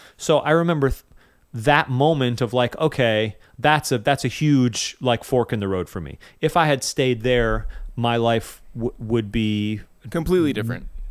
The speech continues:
Speaker 1: Yes, there would be no, uh, um, similarities to what it is right now. I think that I wouldn't have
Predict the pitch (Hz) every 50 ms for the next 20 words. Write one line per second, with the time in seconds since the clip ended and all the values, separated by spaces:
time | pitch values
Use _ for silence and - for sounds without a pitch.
0 | - - - 143 131 104 90 - - - - 110 117 135 127 120 110 123 120 120
1 | 120 127 131 127 123 120 117 120 117 110 107 104 76 107 110 104 98 98 98 92
2 | - - - _ - - 139 120 110 107 104 98 95 92 87 - - 110 98 101
3 | 95 92 92 85 87 85 73 80 82 73 - - - - - _ - 123 - -
4 | 139 123 113 - 127 117 110 107 107 110 117 139 139 143 143 - - 143 135 123
5 | 123 117 107 -